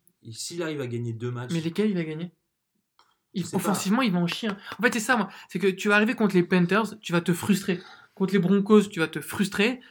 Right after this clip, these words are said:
Speaker 2: Contre les Ravens, alors
Speaker 1: Tu
Speaker 2: là.
Speaker 1: peux, tu, tu, tu peux, tu peux, euh, au moins avoir deux bonnes performances offensives. Je pense qu'il peut faire un match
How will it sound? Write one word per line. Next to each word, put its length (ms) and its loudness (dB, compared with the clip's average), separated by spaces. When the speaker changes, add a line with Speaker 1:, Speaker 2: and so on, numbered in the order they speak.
Speaker 2:
Contre 220 0
les 60 4
Ravens, 520 2
alors 60 -6
Speaker 1:
Tu 40 -2
Speaker 2:
là. 60 0
Speaker 1:
peux, 100 -10
tu, 200 -20
tu, 180 -18
tu 180 -12
peux, 380 -4
tu 180 -10
peux, 320 -4
euh, 340 -6
au 160 -12
moins 340 -8
avoir 260 -10
deux 240 -8
bonnes 280 -8
performances 540 -10
offensives. 460 -14
Je 100 -20
pense 220 -10
qu'il 120 -20
peut 120 -8
faire 200 -12
un 120 -8
match 420 -10